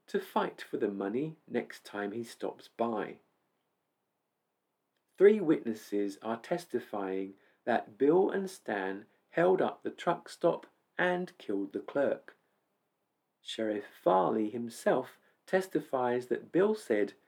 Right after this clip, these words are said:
"I shot the clerk." In actual fact,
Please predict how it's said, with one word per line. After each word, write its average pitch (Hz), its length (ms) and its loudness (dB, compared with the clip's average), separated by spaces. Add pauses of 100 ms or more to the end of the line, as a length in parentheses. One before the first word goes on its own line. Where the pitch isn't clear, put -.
(420)
"I 104 180 -2
shot - 320 -6
the - 60 -8
clerk." - 580 -8 (800)
In 113 160 -6
actual 113 440 -2
fact, - 500 -4